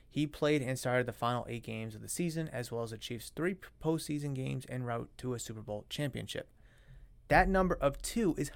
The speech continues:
highlighted to the point of this. Jack Jones is almost certain to play in the N F L again, after his legal matter is resolved.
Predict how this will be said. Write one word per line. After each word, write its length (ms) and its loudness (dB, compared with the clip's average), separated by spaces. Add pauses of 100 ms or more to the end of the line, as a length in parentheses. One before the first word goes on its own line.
(120)
highlighted 360 2
to 100 -2
the 80 0
point 240 -2
of 140 -4
this. 300 -6 (920)
Jack 260 6
Jones 320 4
is 100 -2
almost 340 2
certain 160 4
to 80 -2
play 160 -2
in 60 0
the 60 -2
N 100 0
F 120 -6
L 140 -2
again, 260 -8 (500)
after 260 4
his 120 2
legal 300 4
matter 280 4
is 200 -2
resolved. 480 -4